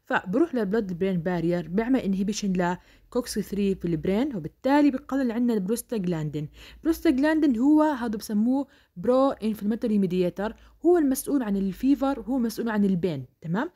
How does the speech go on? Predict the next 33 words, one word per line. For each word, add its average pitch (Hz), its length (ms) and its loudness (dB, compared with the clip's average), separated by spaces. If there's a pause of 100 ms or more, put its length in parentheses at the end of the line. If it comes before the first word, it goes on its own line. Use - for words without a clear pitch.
(260)
لما 202 280 -2
إحنا 214 160 -2
نعمل 220 240 2
انهيبيشن 247 460 0
إله، 262 300 2 (260)
بالتالي 214 640 -2 (220)
بنخفض 190 460 -6
عنا 190 380 0
اللي 175 140 -4
هو 180 440 2
الألم، 240 580 0
ونخفض 214 420 -6
عنا 190 320 0
الحرارة. 143 560 -8 (500)
وكمان 262 320 4
يا 349 60 4
جماعة 285 260 2
هو 254 120 0
بيشتغل 226 380 -2
عن 202 100 -2
طريق 262 320 -4
إنه 214 200 0
هو 285 60 4
بيقلل 226 600 2
البين 277 540 0 (380)
إمب-، 247 240 4
إمبلس 240 680 0
جنريشن، 175 600 0 (380)
يعني 190 140 -2
بيقلل 233 440 4
وصول 226 360 2
الألم 285 440 0
للدماغ 208 800 0